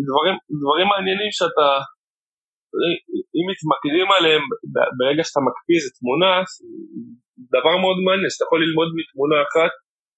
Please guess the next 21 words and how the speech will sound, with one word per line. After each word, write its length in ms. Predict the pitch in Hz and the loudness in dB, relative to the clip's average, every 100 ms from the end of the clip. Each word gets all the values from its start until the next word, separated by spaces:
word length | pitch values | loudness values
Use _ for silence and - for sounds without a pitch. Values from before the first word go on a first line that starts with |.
| _ _ - | _ _ 0
המון 220 | 160 175 165 | 2 0 0
מידע 220 | 156 160 | 2 2
על 60 | 156 156 | 2 0
מה 60 | 151 | 0
שהולך 240 | 147 139 139 | 2 0 0
לקרות 260 | 123 127 135 131 | -2 -2 -2 0
ב-, 220 | 123 117 - _ _ _ _ 160 | 0 0 -4 _ _ _ _ -4
בפעולה 460 | 123 - 127 139 135 | -4 -2 0 2 2
שלאחר 420 | 139 127 117 - 123 120 | 2 2 2 2 0 -2
מכן. 260 | 113 50 - _ _ _ _ _ - | -4 -4 -6 _ _ _ _ _ -4
אה, 520 | 127 120 117 123 127 | -2 0 0 2 2
אז 60 | 135 | 0
יש 60 | 170 170 | -2 -2
את 80 | 143 | 0
זה, 60 | 143 - - 147 147 - | 0 0 0 0 0 0
אני 100 | - | 2
יכול 140 | 175 | 2
להגיד 180 | 165 180 180 | 2 0 -2
לך, 80 | - 92 - | -2 -2 0
האמת 280 | 135 135 151 - | 0 0 -2 -2
ש-, 240 | 151 127 | 0 0